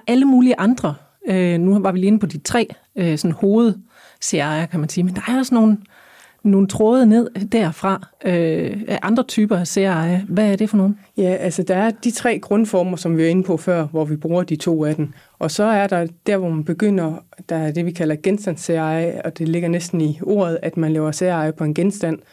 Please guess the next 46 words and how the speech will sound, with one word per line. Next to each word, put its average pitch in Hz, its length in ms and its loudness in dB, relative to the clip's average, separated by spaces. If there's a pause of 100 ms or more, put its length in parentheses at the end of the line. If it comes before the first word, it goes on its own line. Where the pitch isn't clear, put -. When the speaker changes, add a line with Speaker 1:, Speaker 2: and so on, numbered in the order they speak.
(360)
Speaker 2:
Der 175 60 -2
er 156 140 -2
det, 170 160 -2
vi 165 40 -2
kalder 151 220 -4
brøkdelssæreje, 160 800 -4
hvor 160 100 -4
man 151 160 -2
siger, 175 260 -4
jamen, 160 200 0
det 156 80 -6
er 151 60 0
en 151 80 -2
brøkdel 185 420 -2
af 147 80 -6
formuen, 165 440 -2
der 170 80 -6
skal - 200 -10
være 147 120 -6
for 151 120 -10
eksempel 160 260 -6
fuldstændig 165 340 -6
særeje, 156 340 -4
resten 160 360 -8
skal 151 180 -10
vi 151 60 -4
dele. 175 340 0 (720)
Øhm, 147 540 -2 (300)
så, 180 280 0
så, 165 400 -2
og 160 120 -4
så - 120 -2
er 180 80 0
der 170 120 0
det, 185 220 0 (140)
der 165 60 -2
hedder 156 200 0
tidsbestemt 190 540 -2
særeje, 165 560 -2
altså 160 260 -6
man 151 200 -2
går 156 160 -4
ind 175 200 -2 (140)
og, 156 240 -6 (460)
og 160 120 -16
siger, 165 420 -2